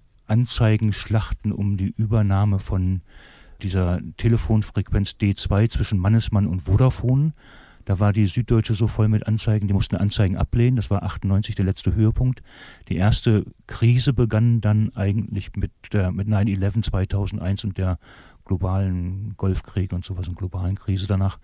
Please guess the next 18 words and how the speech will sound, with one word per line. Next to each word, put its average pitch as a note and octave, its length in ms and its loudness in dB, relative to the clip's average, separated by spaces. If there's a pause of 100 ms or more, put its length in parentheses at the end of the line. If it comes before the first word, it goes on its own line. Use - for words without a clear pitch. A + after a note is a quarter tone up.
(320)
dann G2 160 0
wieder G#2 140 2
bei F#2+ 100 2
der F#2 100 0
Finanzkrise. A2 680 0 (360)
Und G#2+ 120 -2
seitdem B2 320 4
merkt A#2 300 2
man, B2 120 4
dass, A2 280 0
äh, A2 400 2 (480)
es - 180 0
unterschiedliche A#2 960 2 (320)
Probleme B2+ 500 4
gibt. - 200 -4
Es - 100 -6
gibt - 260 -6
die G2+ 300 0